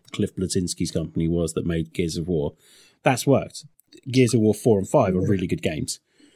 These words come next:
Speaker 1: <sighs> Three four three that hasn't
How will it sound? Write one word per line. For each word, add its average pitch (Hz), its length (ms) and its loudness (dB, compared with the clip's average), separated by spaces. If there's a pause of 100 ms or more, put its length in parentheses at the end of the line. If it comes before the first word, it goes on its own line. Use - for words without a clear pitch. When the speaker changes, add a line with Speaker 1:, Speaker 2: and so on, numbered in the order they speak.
(1300)
Speaker 1:
<sighs> - 300 -10
Three 139 240 4
four 127 220 2
three 104 540 0 (580)
that 110 320 -2 (260)
hasn't 90 380 -2